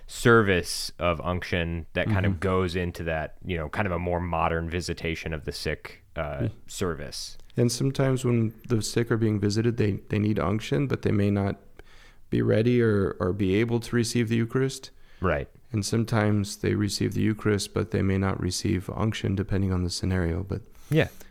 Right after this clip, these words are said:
Speaker 1: Yeah.
Speaker 2: um, and then some, they don't always obviously receive, uh, confession, uh, either because they're not prepared or they're not able to, or there's other people in the room. And,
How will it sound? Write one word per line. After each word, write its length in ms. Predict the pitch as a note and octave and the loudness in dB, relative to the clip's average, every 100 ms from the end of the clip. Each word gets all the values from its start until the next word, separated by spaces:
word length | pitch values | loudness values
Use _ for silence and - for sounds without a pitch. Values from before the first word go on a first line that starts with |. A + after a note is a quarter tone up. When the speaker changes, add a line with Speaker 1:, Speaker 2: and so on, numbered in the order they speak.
| - - | -20 0
Speaker 1:
Yeah. 260 | A2 G#2+ G2+ | 4 6 4
Speaker 2:
um, 260 | G#2 G#2 - | 2 -2 -2
and 120 | G#2+ | 0
then 160 | G#2 G#2 | 2 0
some, 220 | - - | -2 0
they 140 | A2 | 2
don't 160 | G#2+ G#2 | 2 2
always 420 | G2+ G2+ G2 - - | 2 2 0 -4 -2
obviously 460 | F2 F#2+ G2+ - | 0 0 -2 -2
receive, 640 | F#2 F2 - G2 F#2 G2 - | 0 -2 -2 0 0 -4 -8
uh, 140 | - F2+ | -6 -4
confession, 800 | - G2 - G#2+ - G2 B2 - - - - - - | -2 -2 0 0 0 -2 -2 -4 -18 -20 -20 -16 -6
uh, 260 | F2+ E2+ E2+ | -2 0 0
either 220 | - G2 F#2+ | 0 0 2
because 400 | G2+ - F#2 F#2+ | 0 0 -2 0
they're 100 | E2+ | 0
not 160 | E2+ | -2
prepared 420 | - A2 A2 G#2 | -4 0 2 4
or 120 | F#2+ F2+ | 2 2
they're 120 | E2+ | 0
not 300 | E2 E2 - - | 0 -4 -8 -4
able 260 | G2 F#2 F#2+ | -2 0 -2
to, 420 | - F#2+ F2+ E2+ | -2 2 2 2
or 220 | D#2 D#2 | 0 -4
there's 240 | F#2+ G2+ F#2 | -2 -2 0
other 180 | F2 F2 | 0 0
people 340 | G2+ - F2 | -2 0 0
in 60 | E2 | 0
the 100 | D#2 | 0
room. 440 | G2+ F#2+ F#2 F2 | 2 4 2 2
And, 280 | D#2+ D#2 | 0 -4